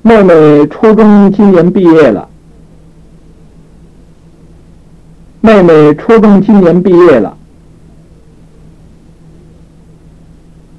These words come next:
这学期念高中一了。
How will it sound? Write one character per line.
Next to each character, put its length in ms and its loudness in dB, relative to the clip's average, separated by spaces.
这 240 -2
学 220 0
期 140 -6
念 420 0
高 180 0
中 220 -2
一 120 -2
了。 200 -4